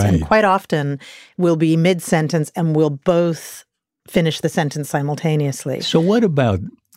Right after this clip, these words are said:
Speaker 2: how has this affected the mother-daughter relationship? Has finding a way to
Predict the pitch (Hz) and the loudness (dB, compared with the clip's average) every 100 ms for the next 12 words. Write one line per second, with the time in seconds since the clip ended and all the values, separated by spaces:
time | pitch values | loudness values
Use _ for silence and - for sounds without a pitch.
0 | - - 165 180 127 123 113 - - - | -10 -2 2 2 2 0 -2 -2 -6 -2
1 | 98 92 - 92 85 - _ _ _ - | -2 0 -2 -4 -4 -10 _ _ _ 0
2 | 95 107 104 98 85 98 98 90 82 85 | 4 4 4 2 2 2 2 0 -2 -2
3 | 85 92 95 - - - - - _ - | 0 0 0 -2 -4 -6 -10 -16 _ 0
4 | 117 - - 156 143 123 107 98 104 101 | 0 0 0 2 4 4 4 4 4 2
5 | 95 - - _ _ _ - 131 104 95 | 0 -6 -20 _ _ _ -2 2 4 2